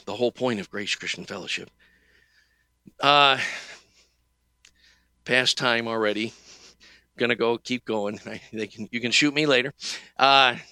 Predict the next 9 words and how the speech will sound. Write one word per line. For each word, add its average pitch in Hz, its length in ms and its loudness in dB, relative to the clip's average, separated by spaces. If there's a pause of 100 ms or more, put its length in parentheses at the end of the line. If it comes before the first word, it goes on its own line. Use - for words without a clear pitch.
(140)
Acts 156 280 6
seventeen, 170 640 2 (720)
Paul 165 460 6 (120)
speaks - 400 0
to 143 120 2
three 147 320 2
groups 147 320 -2
of 151 80 -4
people, 147 480 -4